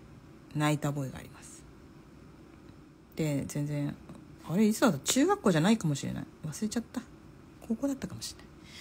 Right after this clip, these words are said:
三太郎さん、「男の子のファッションわからないです。美容院のお兄さんに相談したことがある。」あ、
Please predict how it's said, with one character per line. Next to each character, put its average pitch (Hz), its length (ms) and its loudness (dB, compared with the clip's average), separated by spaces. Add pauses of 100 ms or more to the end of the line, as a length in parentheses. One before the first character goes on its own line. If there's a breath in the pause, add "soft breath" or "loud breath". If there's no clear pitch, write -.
(420 loud breath)
三 262 180 4
太 269 100 6
郎 262 140 8
さ 254 160 6
ん、 240 100 4
「男 277 280 0
の 302 100 6
子 262 80 4
の 214 80 4
フ 196 80 -2
ァ 214 60 2
ッ - 20 0
シ - 440 -6
ョ 175 60 2
ン 160 140 -2
わ 147 100 -4
か 214 140 0
ら 247 100 6
な 226 160 4
い 160 60 0
で 190 180 0
す。 - 180 -14 (100)
美 175 100 0
容 226 180 4
院 208 140 4
の 170 80 4
お - 20 2
兄 180 180 2
さ 180 120 0
ん 160 40 0
に 160 60 0
相 170 180 0
談 175 200 2
し - 40 -8
た 175 100 -4
こ 175 100 -2
と 156 120 -4
が 131 100 -4
あ 127 40 -6
る。」 - 140 -10
あ、 220 180 0